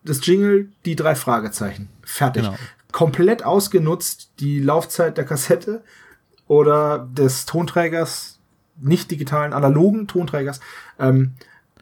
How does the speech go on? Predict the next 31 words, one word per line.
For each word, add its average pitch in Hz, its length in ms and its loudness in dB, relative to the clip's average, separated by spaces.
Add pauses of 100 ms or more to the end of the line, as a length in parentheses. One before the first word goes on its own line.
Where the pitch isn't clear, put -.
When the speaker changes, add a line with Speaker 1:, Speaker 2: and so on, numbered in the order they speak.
(280)
Speaker 1:
ja, 117 300 2
und 120 120 -4
damit 127 160 4
Speaker 2:
Ja, 165 60 4
Speaker 1:
ist 151 60 2
die 170 60 2
Speaker 2:
ich 131 40 0
Speaker 1:
Folge - 140 2
Speaker 2:
glaube 185 160 2
Speaker 1:
um. 170 60 2
Speaker 2:
aber, 160 160 4
das 165 180 -2
ist 165 160 -6
eher, 156 420 -2
eher, 139 480 -4
ähm, 120 460 0 (400)
der, 123 440 -6
der 120 100 -6
Inszenierung 123 1120 -2
geschuldet, 123 600 -2
dass 127 120 -2
Speaker 1:
Meinst 214 280 4
Speaker 2:
sie 117 60 -2
Speaker 1:
du? 143 60 4
Speaker 2:
da 113 180 2
darauf 120 200 -4
verzichten, 165 440 -2
die 147 80 4
Musik 127 300 -2
zu - 80 -8
spielen, 131 420 -4